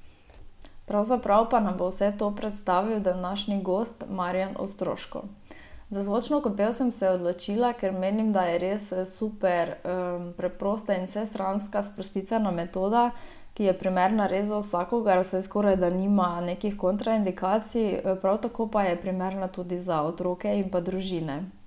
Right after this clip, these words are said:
V mojem družinskem wellness studiu z Marjanom tudi super sodelujeva, ker v bistvu Marjan izvaja zvočne kopeli vsako nedeljo za skupine oziroma posameznike, ki se odločijo in pridejo.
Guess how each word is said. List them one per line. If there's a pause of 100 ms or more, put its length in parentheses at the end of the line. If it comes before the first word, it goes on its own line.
(440)
V
mojem
družinskem
wellness
studiu
z
Marjanom
tudi
super
sodelujeva,
ker
v
bistvu
Marjan
izvaja
zvočne
kopeli
vsako
nedeljo
za
skupine
oziroma (680)
posameznike,
ki
se
odločijo
in
pridejo.